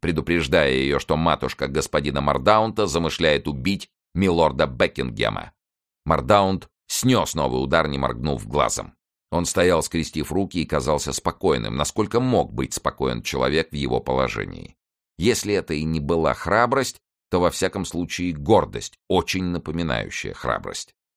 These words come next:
Арамис подошёл к письменному столу Кромвеля — оторвал три куска бумаги одинаковой величины и написал на одном из них своё имя,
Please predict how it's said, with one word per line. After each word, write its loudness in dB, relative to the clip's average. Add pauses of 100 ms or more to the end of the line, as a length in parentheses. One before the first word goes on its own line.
(360)
Арамис 0
подошёл -2
к -20
письменному -4
столу -2
Кромвеля — -2 (220)
оторвал 2
три -4
куска -2
бумаги 0
одинаковой -2
величины -4
и -4
написал 0
на 0
одном -2
из -6
них -6
своё 0
имя, 0